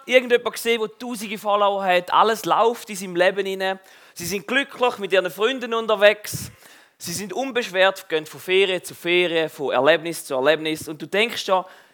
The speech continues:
"N-, wenn ich nur so Freunde hätte." Oder im Job hinein, du siehst jemanden, der die gleiche Ausbildung gemacht hat, das Gleiche studiert hat, aber die Person, die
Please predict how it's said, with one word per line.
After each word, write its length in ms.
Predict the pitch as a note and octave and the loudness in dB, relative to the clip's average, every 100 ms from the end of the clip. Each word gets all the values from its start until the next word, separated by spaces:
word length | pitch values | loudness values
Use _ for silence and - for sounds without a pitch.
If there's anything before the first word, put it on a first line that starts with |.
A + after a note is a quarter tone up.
| _ _ _ _ _ | _ _ _ _ _
"N-, 160 | C#3+ D#3 - | -16 -16 -14
wenn 240 | - D#3+ | -14 -8
ich 160 | F3+ - | -8 -8
nur 280 | E3 E3 D#3 | -8 -8 -8
so 160 | C#3+ | -10
Freunde 360 | D3 A#2 C3 B2+ | -10 -10 -8 -10
hätte." 500 | A#2+ A2+ - C#2 - _ _ _ _ _ _ - | -10 -14 -14 -16 -16 _ _ _ _ _ _ -16
Oder 200 | C#3 C#3 | -6 -6
im 100 | C3+ | -2
Job 320 | E3+ G3 F#3+ | 0 0 -2
hinein, 220 | F#3 F3+ | -6 -6
du 100 | D3 - | -8 -12
siehst 380 | - F3 F#3 F#3 | -2 2 2 0
jemanden, 440 | F3+ F3 E3 D#3+ | -4 -4 -4 -4
der 80 | C#3+ | -6
die 100 | C#3 | -8
gleiche 420 | C#3 F3+ C#4 C#4 - - _ | -6 -6 -8 -10 -14 -18 _
Ausbildung 540 | - C4 - A3 G#3+ - | -14 -14 -12 -10 -10 -10
gemacht 400 | F#3+ F3+ - - | -8 -8 -8 -12
hat, 140 | C3 | -12
das 180 | - - | -12 -10
Gleiche 240 | B2 B2+ | -10 -12
studiert 580 | C3 C#3 B2+ E3 G#3+ - | -14 -16 -8 -6 -6 -2
hat, 400 | F3+ F3 - _ _ - - - - | -2 -2 -8 _ _ -20 -20 -20 -20
aber 120 | E3+ | -16
die 100 | C#3 | -14
Person, 580 | - C#3+ D3 D#3+ F#3+ | -12 -10 -8 -6 -8
die 120 | D#3+ | -10